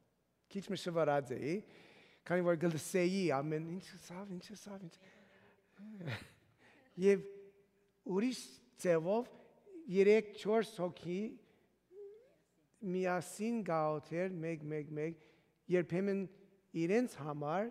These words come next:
և երբեմն ուրիշ նյութին համար, երբեմն լուր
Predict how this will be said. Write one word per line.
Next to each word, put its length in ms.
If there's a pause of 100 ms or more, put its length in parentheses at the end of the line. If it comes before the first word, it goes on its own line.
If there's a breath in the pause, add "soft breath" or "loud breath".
և 240
երբեմն 580 (400 loud breath)
ուրիշ 260
նյութին 460
համար, 540 (1040)
երբեմն 540 (880)
լուր 560